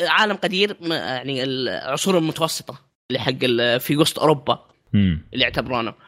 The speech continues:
Speaker 1: آه، طبعا ال-، تصنيفاته وشو؟ إنه أكشن كوميدي،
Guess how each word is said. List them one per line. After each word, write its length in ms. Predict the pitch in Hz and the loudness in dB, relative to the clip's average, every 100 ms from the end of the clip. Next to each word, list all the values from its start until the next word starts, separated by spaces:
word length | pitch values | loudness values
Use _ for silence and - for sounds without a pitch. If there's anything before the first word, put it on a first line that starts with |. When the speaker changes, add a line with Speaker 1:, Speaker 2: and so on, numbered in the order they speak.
| - - | -20 -2
Speaker 1:
آه، 540 | - 233 226 220 214 208 | 2 4 2 0 0 -2
طبعا 260 | 208 190 | -2 0
ال-، 560 | 196 180 156 139 127 110 | 2 2 2 0 -2 -4
تصنيفاته 480 | 170 190 180 175 156 | -4 0 2 2 2
وشو؟ 420 | 147 - 131 - | 0 -2 -4 -2
إنه 280 | 131 127 - | 0 0 0
أكشن 360 | 165 - - 143 | -2 -2 -6 -6
كوميدي، 540 | - 156 127 135 - | -2 -2 0 -4 -6